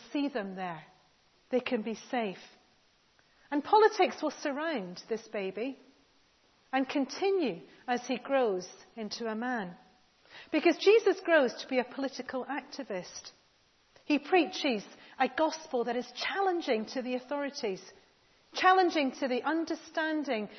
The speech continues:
reason of the day, challenging to the Jewish people. He mixes with the wrong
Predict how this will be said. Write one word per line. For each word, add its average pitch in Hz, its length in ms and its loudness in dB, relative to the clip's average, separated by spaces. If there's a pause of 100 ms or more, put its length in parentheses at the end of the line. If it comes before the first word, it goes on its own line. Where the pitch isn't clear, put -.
(180)
reason 269 640 2
of 226 180 -2 (100)
the 226 80 -4
day, 220 380 -2 (180)
challenging 285 480 -2
to - 160 -8
the 233 80 -8
Jewish 247 520 -6
people. 202 480 -10 (680)
He 311 140 2
mixes 302 640 0
with 269 140 -4
the 269 100 -4
wrong 262 320 -6